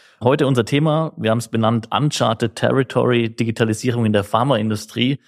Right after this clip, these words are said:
Es ist extrem spannend, weil wir im Voraus, glaube ich, schon mal so ein bisschen ausgelotet haben. Es gibt da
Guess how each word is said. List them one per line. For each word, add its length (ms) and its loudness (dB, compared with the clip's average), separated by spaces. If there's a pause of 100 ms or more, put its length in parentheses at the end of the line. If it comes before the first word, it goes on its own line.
(260)
Es 140 0
ist 140 0
extrem 380 0
spannend, 760 0
weil 300 0
wir 440 0
im 140 -6
Voraus, 500 -2
glaube 200 -2
ich, 60 -4
schon 120 -2
mal 100 2
so 80 2
ein 80 0
bisschen 300 -2
ausgelotet 640 0
haben. 140 2
Es 120 -4
gibt 180 -4
da 220 0